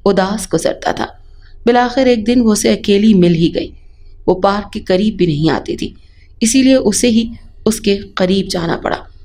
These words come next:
उसके अचानक आने पर वो चौंक गई। "आप नाराज हैं मुझसे?" उसने अफसुर्दगी से पूछा। "मैं, मैं नाराज क्यों होंगी आपसे?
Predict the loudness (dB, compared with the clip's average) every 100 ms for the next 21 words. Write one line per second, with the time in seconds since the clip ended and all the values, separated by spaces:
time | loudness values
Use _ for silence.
0 | -20 -20 -4 0 0 0 0 -2 0 0
1 | 0 0 0 0 0 -2 -2 -4 -6 -6
2 | -10 -20 -20 -20 -20 -8 -4 -2 -2 -8
3 | -20 -10 0 2 2 0 -2 0 0 0
4 | -6 -8 -12 -20 -20 -6 -4 -2 -2 -4
5 | -12 -20 -8 -8 -2 0 0 0 -2 -2
6 | -6 -6 -6 -8 -20 -20 -8 2 4 4
7 | 2 -6 -20 -20 -20 0 4 6 4 2
8 | -2 2 4 4 2 0 -2 -2 -8